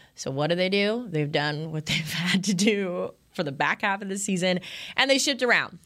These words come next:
So then it changes to the rookie, Tyler Smith, at left tackle. You then insert Connor McGovern at left guard.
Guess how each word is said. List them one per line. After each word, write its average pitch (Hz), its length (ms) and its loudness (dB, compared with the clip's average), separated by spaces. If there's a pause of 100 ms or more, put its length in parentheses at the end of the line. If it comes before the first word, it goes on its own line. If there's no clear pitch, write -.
(220)
So - 160 2
then 285 100 6
it 320 80 0
changes 254 560 2
to 208 300 2
the 175 160 0
rookie, 185 380 2
Tyler 185 360 0
Smith, 185 560 0
at - 160 0
left 160 240 -6
tackle. 185 460 -2 (320)
You 175 80 2
then 170 320 2
insert 175 500 -2 (160)
Connor 208 280 0
McGovern 170 420 0
at - 180 -2
left 151 240 -2
guard. 233 440 4